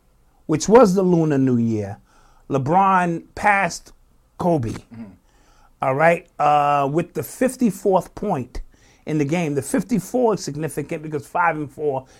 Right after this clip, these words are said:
Speaker 1: is nine. There was nine people on the plane, but we're also moving into Super Bowl fifty-four.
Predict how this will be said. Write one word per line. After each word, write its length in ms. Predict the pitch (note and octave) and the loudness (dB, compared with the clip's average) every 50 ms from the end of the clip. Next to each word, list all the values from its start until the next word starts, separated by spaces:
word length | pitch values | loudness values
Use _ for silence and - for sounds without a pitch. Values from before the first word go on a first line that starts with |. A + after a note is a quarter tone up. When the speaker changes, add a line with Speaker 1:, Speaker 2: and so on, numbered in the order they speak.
| _ _ - | _ _ -8
Speaker 1:
is 160 | D3 B2 C3+ | -6 -4 -4
nine. 280 | D3 D3 C#3+ D3 C3+ | -4 -2 0 0 0
There 80 | C#3 C#3+ | -2 -2
was 140 | C#3+ C3 B2 | -4 -6 -6
nine 260 | C#3 D3+ D3+ D3 C3+ | -6 -4 -4 -6 -4
people 280 | - D3+ - - D3+ D3+ | -6 -8 -8 -6 -6 -6
on 120 | C3+ C3 | -4 -4
the 60 | C3 | -6
plane, 480 | B2+ - G#3+ B3+ A#3+ G3 E3 D3+ C#3+ - - - - - _ _ - | -6 -4 -2 -2 -2 -2 -2 -4 -6 -8 -14 -20 -20 -20 _ _ -4
but 320 | C3+ C#3+ G#3+ - - - | 0 2 2 2 2 0
we're 180 | D#3+ E3 E3 E3 | -2 -2 -2 0
also 420 | D#3 F3+ F#3 G3 F3 - - F3 | 0 0 0 0 0 -2 -2 -2
moving 300 | F3 F3 F#3 F3 E3+ E3 | 0 2 0 0 0 -4
into 240 | D#3 C#3+ - - C#3 | -6 -8 -8 -10 -12
Super 340 | - - - C#4+ G#3+ - G3+ | -10 -4 -4 -4 -2 -2 -2
Bowl 280 | E3 D3 C#3 C3 B2 | 0 0 -2 -2 -4
fifty-four. 1040 | A#2+ - - - G3+ - - _ C3 - - - - - G#3+ F#3 C3 G2+ - - | -6 -10 -6 -6 -6 -6 -6 _ -8 -8 -8 -8 -6 -4 -4 -4 -4 -6 -10 -14